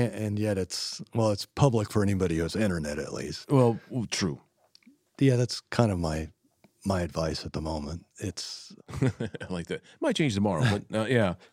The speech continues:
Speaker 1: It, it, it's just, the space is just so dynamic that it's hard for me to even keep up with what's going on.
Speaker 2: Well, uh, do you like that dynamic? Uh, out of curiosity, you, I mean, it's kinda chaos.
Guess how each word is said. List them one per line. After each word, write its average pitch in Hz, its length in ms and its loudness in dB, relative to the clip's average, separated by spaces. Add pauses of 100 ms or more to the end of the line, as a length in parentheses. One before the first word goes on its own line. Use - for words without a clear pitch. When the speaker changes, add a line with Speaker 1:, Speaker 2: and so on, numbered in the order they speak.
(140)
Speaker 1:
It, 120 240 4
it, 120 240 -8
it's - 220 0
just, - 420 -4
the - 80 4
space 101 380 2
is 92 80 -6
just - 240 -4
so 71 240 -4 (100)
dynamic 73 800 -4
that 69 180 -12 (260)
it's - 140 -8
hard 78 260 -6
for - 160 -14
me 76 160 -8
to 76 80 -10
even 69 280 -12
keep - 260 -12
up 71 180 -12
with - 120 -14
what's 76 240 -10
going 76 340 -12
on. 78 200 -12 (520)
Speaker 2:
Well, 185 180 4
uh, 156 120 -2
do 151 160 6
you 226 180 8
like 170 220 6
that 262 160 0
dynamic? 254 600 0
Uh, 180 100 -2 (720)
out 165 120 6
of 160 80 2
curiosity, 160 480 2
you, 151 320 0 (500)
I - 40 2
mean, 151 80 6
it's - 100 0
kinda 185 180 4
chaos. 139 720 2